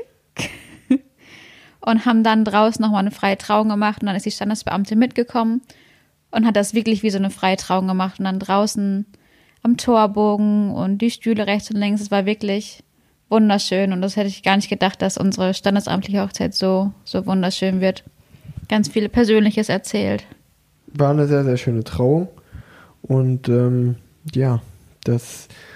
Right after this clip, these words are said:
Speaker 2: bei mir die ein oder andere Träne
Speaker 1: <laughs>
Speaker 2: geflossen ist, äh, das war halt so. Ähm, bin ich, schäme ich mich auch nicht für.
Speaker 1: Ja,
Speaker 2: War,
Speaker 1: brauchst du ja auch
Speaker 2: war
Speaker 1: nicht.
Speaker 2: sehr schön. Und, äh, ich hab mich, war einfach sehr glücklich in diesem Moment. Das war sehr, sehr schön.
Speaker 1: Ja.
Speaker 2: Und,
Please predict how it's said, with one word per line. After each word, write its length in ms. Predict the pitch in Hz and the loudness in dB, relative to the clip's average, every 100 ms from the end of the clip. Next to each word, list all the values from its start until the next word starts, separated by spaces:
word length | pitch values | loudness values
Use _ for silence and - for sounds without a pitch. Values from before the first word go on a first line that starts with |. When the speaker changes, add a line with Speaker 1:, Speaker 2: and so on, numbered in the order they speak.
| - _ | -20 _
Speaker 2:
bei 120 | 127 | 0
mir 160 | 123 131 | 2 2
die 120 | 135 | 2
ein 180 | 127 139 | 2 2
oder 180 | 135 131 | 2 2
andere 280 | 139 139 | 2 0
Träne 340 | - - 143 135 | -2 2 2 4
Speaker 1:
<laughs> 20 | |
Speaker 2:
geflossen 500 | 269 - 143 151 147 | 2 2 2 2 2
ist, 260 | 143 151 160 | 0 0 0
äh, 340 | 135 139 143 - _ - _ _ | 0 2 0 -4 _ -20 _ _
das 240 | 170 123 | -6 -2
war 160 | 127 151 | 2 2
halt 140 | 127 | 2
so. 260 | 120 120 156 - - | 0 0 -2 -4 -4
Ähm, 460 | 123 120 123 123 127 _ _ _ _ _ - | 0 2 2 0 -4 _ _ _ _ _ -4
bin 160 | 131 | 0
ich, 240 | 131 - - | 0 -2 -4
schäme 220 | 202 143 | 0 2
ich 60 | |
mich 160 | 120 113 | 2 0
auch 80 | 110 | 0
nicht 160 | 120 | -2
für. 240 | - 151 185 294 | 0 -2 -2 -4
Speaker 1:
Ja, 100 | 185 | -2
Speaker 2:
War, 120 | 117 | 0
Speaker 1:
brauchst 180 | 120 117 | 0 0
du 60 | |
ja 60 | 233 | 2
auch 40 | |
Speaker 2:
war 60 | 123 | 4
Speaker 1:
nicht. 100 | 123 | 2
Speaker 2:
sehr 100 | 120 | 0
schön. 300 | - 127 151 - - - - - - - - | 0 0 0 -6 -20 -20 -20 -20 -20 -20 -2
Und, 580 | 147 147 143 143 139 | 2 4 4 2 0
äh, 160 | 143 139 | 2 2
ich 120 | 147 | 2
hab 80 | 143 | 0
mich, 300 | 143 151 - | 0 -2 -2
war 120 | 151 | -2
einfach 180 | 214 190 | 2 0
sehr 140 | - - | 2 2
glücklich 320 | 147 131 120 | 2 2 2
in 80 | 110 | 2
diesem 220 | 110 110 | 0 0
Moment. 340 | 107 113 139 | 2 0 0
Das 120 | 143 | -2
war 120 | 117 117 | 0 0
sehr, 160 | 123 | 2
sehr 140 | 131 127 | 0 0
schön. 280 | - 113 - - - - | -2 -6 -8 -20 -20 -10
Speaker 1:
Ja. 120 | 117 | -4
Speaker 2:
Und, 320 | 120 123 123 | -2 0 -2